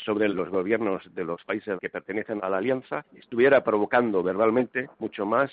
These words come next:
intentando convertir a Rusia de nuevo, digamos, en el enemigo de la escena internacional. Es algo que puede provocar incluso risa si no fuera que se trata, al fin y al cabo, de amenazas, y de amenazas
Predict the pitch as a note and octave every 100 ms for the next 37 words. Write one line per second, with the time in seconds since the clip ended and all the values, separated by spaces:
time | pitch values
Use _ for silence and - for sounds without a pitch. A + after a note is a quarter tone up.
0 | F#2+ F2 F2 E2+ A2+ G#2 G2 F#2+ F#2 G#2
1 | G2 F2 G2+ - A2+ A2 E2+ D#2 E2 F#2
2 | F#2+ G2+ E2+ D2 E2 F#2 F#2 - D#2+ D#2+
3 | D#2+ - F#2+ F2 F#2 G#2 G2 F#2 E2 D#2
4 | D#2+ - F#2+ D#2+ - E2 D#2+ E2 G#2+ F2
5 | _ F#2 A2 A#2+ A#2 F2+ D2+ B2 - A2
6 | G2 G#2 E2+ G2 F#2 F2+ A#2 - A#2+ -
7 | E2+ - F#2+ A2+ G#2 _ - E2 F2 E2+
8 | F2 F2+ D2 D#2 G2 E2+ E2+ F2+ G2 G2
9 | F2 D#2 E2+ G2 G2 A2 A#2+ - F2 F2+
10 | F#2+ A2 - F2+